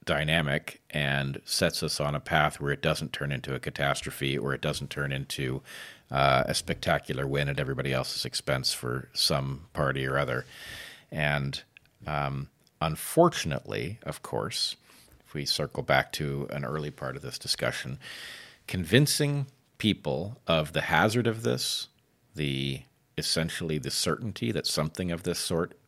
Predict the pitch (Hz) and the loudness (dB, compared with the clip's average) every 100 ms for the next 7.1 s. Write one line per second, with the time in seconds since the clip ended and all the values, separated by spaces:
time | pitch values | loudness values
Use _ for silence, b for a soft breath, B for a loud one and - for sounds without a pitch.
0 | _ - 76 73 71 156 - 151 - - | _ -10 -8 -8 -2 -2 0 -2 -2 -2
1 | 76 - 73 67 67 107 151 156 151 _ | -4 -2 -4 -2 -2 -2 0 -2 -6 _
2 | - - 73 71 - - 65 82 82 - | -10 -6 -2 -2 -2 -4 -2 0 -2 -2
3 | 120 107 - 60 - 73 - 73 69 - | -4 -4 -4 -4 -2 -2 -2 -4 -4 -6
4 | 71 - 69 78 87 98 101 107 73 - | -8 -6 -4 -2 -2 0 0 0 -2 -4
5 | 62 - 78 76 - 78 78 - - - | -6 -4 -2 -2 0 0 2 -2 -8 -4
6 | 78 78 76 b b _ 76 73 69 69 | 0 0 -2 b b _ -6 -2 0 0
7 | 71 | 0